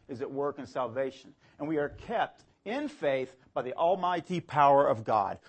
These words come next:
the Trinitarian God that we worship. And that's what we're talking about today.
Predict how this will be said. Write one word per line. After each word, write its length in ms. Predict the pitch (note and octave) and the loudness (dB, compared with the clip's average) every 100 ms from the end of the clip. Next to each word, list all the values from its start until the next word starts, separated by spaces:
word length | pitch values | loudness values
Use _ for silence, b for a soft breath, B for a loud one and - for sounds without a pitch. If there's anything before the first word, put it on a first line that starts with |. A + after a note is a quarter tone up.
| b | b
the 80 | C3 | -12
Trinitarian 880 | - - E3 E3+ - F3 D3+ C3 A#2+ | -10 -4 -4 -4 -4 -2 -2 -2 -2
God 380 | B2 A#2+ G#2 | 0 2 0
that 160 | G2+ A#2 | -4 -8
we 460 | A#2 D#3 F3 F3+ E3 b b | 0 0 2 -2 -8 b b
worship. 540 | A#2+ C3+ A#2+ - F2 _ _ b | -4 -2 -2 -6 -16 _ _ b
And 140 | G#2+ A2 | -12 -2
that's 180 | B2+ F#3+ | -2 -2
what 60 | |
we're 80 | F#3 | -2
talking 240 | F3 E3 | 2 2
about 200 | - D#3 | 2 -4
today. 380 | D3 - G#2+ F2 | -4 -10 -8 -10